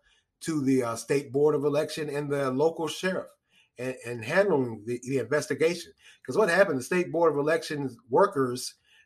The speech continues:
they did a thorough investigation. Didn't say h-, what tipped them off,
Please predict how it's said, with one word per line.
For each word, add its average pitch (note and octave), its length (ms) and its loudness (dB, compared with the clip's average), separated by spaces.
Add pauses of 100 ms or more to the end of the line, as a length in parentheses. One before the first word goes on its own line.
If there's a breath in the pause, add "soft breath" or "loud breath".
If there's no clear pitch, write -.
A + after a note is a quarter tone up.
(160 soft breath)
they B2+ 180 -4
did D#3 200 0
a D#3 100 2
thorough E3+ 320 4
investigation. D#3+ 720 -2
Didn't C4+ 240 4
say B3+ 340 4
h-, F#3+ 120 -4
what G#3+ 340 4
tipped - 320 2
them F3+ 200 2
off, F#3 440 0